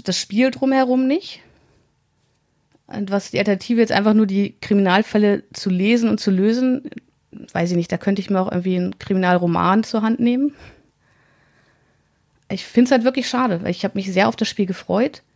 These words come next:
Das hatte Pegasus ja schon in Nürnberg zwanzig achtzehn angekündigt. Und dann hat's dann aber noch bis zum Januar diesen Jahres gedauert, bis es endlich veröffentlicht wurde.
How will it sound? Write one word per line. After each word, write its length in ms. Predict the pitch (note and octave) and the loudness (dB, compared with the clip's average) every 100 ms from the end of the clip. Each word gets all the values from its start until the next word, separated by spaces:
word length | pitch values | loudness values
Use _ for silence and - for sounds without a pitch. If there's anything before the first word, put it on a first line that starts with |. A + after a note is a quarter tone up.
| _ _ _ _ _ - | _ _ _ _ _ -14
Das 140 | - | -6
hatte 120 | F#3+ | -6
Pegasus 480 | G3 G#3 G#3+ G#3 G#3 | 0 2 4 2 0
ja 120 | G3+ | -2
schon 480 | - G3+ F#3+ F#3+ F#3+ - | -2 -2 0 0 -2 -6
in 420 | - F3+ F3+ F3+ - | -6 -2 -2 -2 -4
Nürnberg 600 | F#3+ F#3+ A3+ B3+ A#3+ A#3+ | 0 2 4 4 4 0
zwanzig 400 | - G3+ G3+ G3 | -4 -2 -2 -2
achtzehn 280 | F#3+ - G3+ | -6 -6 -4
angekündigt. 760 | - A3+ B3+ C#4 C#4+ F#4 - - _ _ _ _ _ - | 0 0 0 0 2 0 -6 -20 _ _ _ _ _ -8
Und 80 | F#3+ | -2
dann 120 | F#3 | -2
hat's 160 | G3+ | -2
dann 80 | G#3+ | 0
aber 120 | F#3+ | 2
noch 140 | G3 - | 2 0
bis 280 | G3+ - - | -4 -4 -4
zum 160 | F#3+ | 0
Januar 260 | F#3 G3 F#3 | 2 4 2
diesen 280 | G#3 A3+ G#3+ | 2 2 2
Jahres 220 | G#3+ - | 2 -2
gedauert, 360 | G3+ F3+ G3 | 0 2 2
bis 140 | G3 F#3 | -2 -8
es 60 | - | -8
endlich 260 | F#3 - | -8 -6
veröffentlicht 400 | G#3+ F#3 A#3 A3+ | -4 2 0 0
wurde. 300 | A#3 B3 D4 | -2 -2 -2